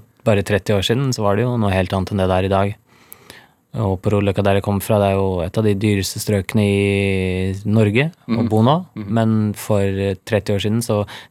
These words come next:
Speaker 1: tilhørte det på en måte en sånn gammel, altså mange av husene var jo okkuperte. Eh, det er jo bare gamle rønner av gamle trehus, liksom gamle hestestaller,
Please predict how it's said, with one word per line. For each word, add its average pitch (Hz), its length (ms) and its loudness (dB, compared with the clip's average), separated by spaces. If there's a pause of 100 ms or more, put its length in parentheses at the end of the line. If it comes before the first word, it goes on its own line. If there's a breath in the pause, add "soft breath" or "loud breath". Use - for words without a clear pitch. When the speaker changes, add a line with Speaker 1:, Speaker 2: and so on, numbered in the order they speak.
Speaker 1:
tilhørte 101 400 0
det 98 240 2
på - 40 -8
en 107 60 -2
måte 95 140 -4
en 95 80 -8
sånn 90 280 -8 (1700 loud breath)
gammel, 104 480 -2 (840 loud breath)
altså 117 160 2
mange 107 240 4
av 104 100 2
husene 104 320 -2
var 101 120 2
jo 98 120 0
okkuperte. 98 840 -2 (560 loud breath)
Eh, 98 320 -2
det 98 60 -2
er 101 80 4
jo 98 60 2
bare 98 200 2
gamle 98 480 0
rønner 95 460 2
av 95 240 2
gamle 98 260 0 (420)
trehus, 98 500 0
liksom 110 220 -2
gamle 101 260 2
hestestaller, 98 760 -2